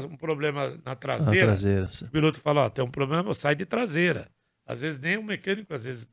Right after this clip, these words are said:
Speaker 1: nessa hora não sabe.
Speaker 2: Entendi.
Speaker 1: O cara vai lá mexer na traseira, e o problema não é na traseira,
Speaker 2: Traseira.
Speaker 1: é na frente.
Speaker 2: Entendi.
Speaker 1: Tá com uma frente
Speaker 2: E essa
Speaker 1: muito
Speaker 2: sensibilidade que você desenvolveu, você ficou
Speaker 1: Desenvolvi,
Speaker 2: conhecido e
Speaker 1: é,
Speaker 2: famoso
Speaker 1: é,
Speaker 2: por
Speaker 1: é.
Speaker 2: esse, aí,
Speaker 1: E
Speaker 2: ó.
Speaker 1: depois, e depois, quando eu fui andar na Texaco,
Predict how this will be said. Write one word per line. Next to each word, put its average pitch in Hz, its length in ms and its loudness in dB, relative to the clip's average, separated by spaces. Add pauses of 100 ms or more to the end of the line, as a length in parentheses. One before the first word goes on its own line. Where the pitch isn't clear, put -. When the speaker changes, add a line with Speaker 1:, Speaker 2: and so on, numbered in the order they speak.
Speaker 1:
nessa 131 260 -8
hora 147 180 -4
não 131 120 -12
sabe. - 300 -20 (560)
Speaker 2:
Entendi. 95 160 -8
Speaker 1:
O 95 40 -8
cara 151 140 -2
vai 156 160 2
lá 165 100 4
mexer 165 320 -6
na 180 100 -2
traseira, 165 640 0 (400)
e 147 60 -4
o 160 60 -4
problema 190 400 -2
não 196 120 -2
é 233 80 0
na 269 140 -4
traseira, 98 480 -4
Speaker 2:
Traseira. 92 160 -8 (320)
Speaker 1:
é 107 100 -2
na 147 140 0
frente. 170 680 -2 (440)
Speaker 2:
Entendi. 92 300 -6
Speaker 1:
Tá 139 140 -6
com - 120 -12
uma 135 80 -8
frente - 240 -4
Speaker 2:
E 110 40 8
essa 123 220 6
Speaker 1:
muito 123 100 4
Speaker 2:
sensibilidade 127 600 6
que 139 100 -2
você 147 140 6
desenvolveu, 127 600 8
você 165 200 4
ficou 156 200 6
Speaker 1:
Desenvolvi, 165 60 2
Speaker 2:
conhecido 160 440 8
e 185 40 6
Speaker 1:
é, - 20 6
Speaker 2:
famoso 170 480 8
Speaker 1:
é, - 20 8
Speaker 2:
por 170 160 4
Speaker 1:
é. 170 60 8
Speaker 2:
esse, 143 420 2
aí, 135 220 4
Speaker 1:
E 107 40 6
Speaker 2:
ó. - 20 2
Speaker 1:
depois, 180 680 6
e 165 100 -8
depois, 160 340 0
quando 226 160 -2
eu 185 40 -8
fui 185 160 0
andar 160 200 2
na 143 100 0
Texaco, 160 680 -4